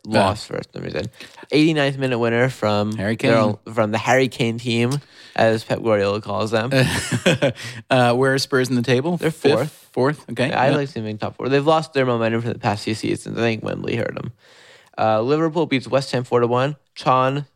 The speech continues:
Speaker 2: and the Fab Three of Salah, Salah, Mane, and Firmino all score. Their front three is one of the best in the world, I think. Even though Coutinho's gone now, they had the four. But it's just on the defense and midfield to really win anything serious. I think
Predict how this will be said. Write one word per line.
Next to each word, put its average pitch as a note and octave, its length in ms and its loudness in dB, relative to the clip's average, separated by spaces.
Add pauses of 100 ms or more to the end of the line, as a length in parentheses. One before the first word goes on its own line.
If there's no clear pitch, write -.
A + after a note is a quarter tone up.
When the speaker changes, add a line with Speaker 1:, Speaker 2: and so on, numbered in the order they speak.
Speaker 2:
and A#2 200 0
the A#2 80 2
Fab A#2 420 0
Three B2 300 0
of G#2 140 -2
Salah, A#2 640 0 (360)
Salah, B2 480 2
Mane, A#2 320 2
and A2+ 460 -2
Firmino A2+ 320 0
all A2 160 2
score. B2+ 460 0 (380)
Their D#3+ 100 2
front C4+ 220 0
three D#3 200 4
is C3 60 2
one B2 100 0
of A2+ 60 -2
the - 60 -2
best A#2 220 -2
in G2+ 60 0
the G#2 60 -2
world, G#2 200 2
I F#2 160 -2
think. G2 460 -6 (460)
Even B2 200 2
though A#2 140 0
Coutinho's G#2+ 420 -4
gone F#2+ 180 -2
now, F#2+ 160 -2
they F#2+ 100 0
had F#2 100 -2
the G2 60 -4
four. G#2 380 -2 (480)
But B2+ 160 4
it's B2 120 0
just C#3 180 -2
on C3+ 160 0
the A#2 80 0
defense A#2 360 -2
and G2 140 -2
midfield G#2+ 480 0
to G2 380 -2 (160)
really G#2 380 0
win G#2 180 -2
anything F#2+ 200 -4
serious. A2+ 280 -2
I A#2+ 40 -2
think G#2 180 -2